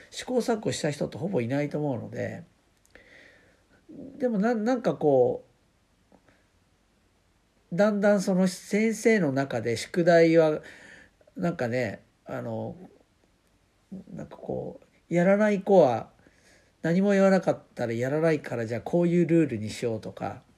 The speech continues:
まあ、学校としてこういうルールにしようとか、なんかそういうふうなのやっていくにつれて、気づいたら、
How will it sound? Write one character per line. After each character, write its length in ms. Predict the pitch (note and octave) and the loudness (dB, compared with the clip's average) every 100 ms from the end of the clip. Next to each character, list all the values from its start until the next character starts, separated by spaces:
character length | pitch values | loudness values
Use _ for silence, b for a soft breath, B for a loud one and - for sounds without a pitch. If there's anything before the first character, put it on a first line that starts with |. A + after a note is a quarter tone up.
| - | -8
ま 100 | D3+ | -4
あ、 40 | |
学 240 | D3 D3 | -2 -2
校 160 | - F#3+ | 0 0
と 120 | F3+ | 0
し 40 | E3+ | 0
て 100 | D#3+ | -2
こ 180 | E3+ | 2
う 40 | E3 | 2
い 40 | |
う 20 | |
ル 140 | D#3 D#3 | 2 0
ー 40 | |
ル 60 | A#2+ | -2
に 100 | G#2 | -8
し 160 | - B2+ | -8 -6
よ 100 | A2 | -6
う 40 | |
と 120 | A#2 | -8
か、 280 | - G#2 - b b b b b b b | -12 -12 -12 b b b b b b b
な 80 | F3 | -4
ん 20 | |
か 100 | E3 | -2
そ 180 | F3+ A3+ | 0 2
う 40 | |
い 100 | A3+ | 2
う 60 | A3+ | 2
ふ 120 | A3 | 0
う 40 | |
な 100 | F3 | 0
の 60 | A#2+ | -2
や 200 | A2+ C3 | -4 -4
っ 40 | - _ _ - | -6 _ _ 0
て 380 | F#3 F3+ - _ b b b b b _ _ _ _ - | 2 2 0 _ b b b b b _ _ _ _ -10
い 80 | E3 | -4
く 160 | A3 | 0
に 120 | F3+ | 0
つ 140 | - D#3+ | 0 -2
れ 120 | D3+ | -2
て、 420 | D3+ G3 C3+ - _ _ _ _ | 2 2 2 0 _ _ _ _
気 160 | - - | -14 -8
づ 140 | D#3+ | -4
い 80 | G#3 | -2
た 120 | - A#2+ | -2 0
ら、 340 | D3 A#2 - | 0 0 -6